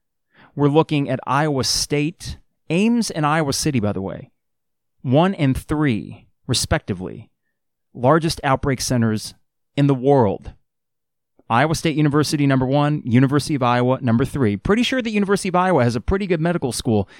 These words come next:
Not sure what's going on there. And yet we actually thought this thing was gonna happen. We have different colleges. I think Lincoln Riley was talking about one position group essentially being wiped out from covid nineteen.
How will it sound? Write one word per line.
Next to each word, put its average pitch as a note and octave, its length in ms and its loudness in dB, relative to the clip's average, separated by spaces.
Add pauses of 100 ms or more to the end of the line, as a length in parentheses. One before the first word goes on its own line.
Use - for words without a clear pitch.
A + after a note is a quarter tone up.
Not C#3+ 300 0
sure E3 160 0
what's D3+ 120 -2
going B2+ 220 0
on G2 220 2
there. - 240 -10 (1120)
And D3 140 2
yet D#3 180 2
we D3 160 0
actually D#3 380 2
thought D#3 260 0
this D3 140 -6
thing C#3 180 2
was A2+ 100 2
gonna G2+ 160 -2
happen. A3 480 -2 (360)
We D3 160 2
have C3+ 180 0
different E3+ 260 -2
colleges. E3+ 760 -4
I A#2+ 80 -4
think - 160 -4
Lincoln C#3+ 240 0
Riley C3+ 340 2
was B2 140 -4
talking C3 260 -6
about A2 140 -4
one B2 100 0
position A#2+ 400 0
group C3+ 180 0
essentially B2+ 400 -4
being G#2 280 -2
wiped G#2+ 320 -2
out G#2+ 180 -4
from A#2 140 -6
covid G#2+ 240 -4
nineteen. C3+ 480 -2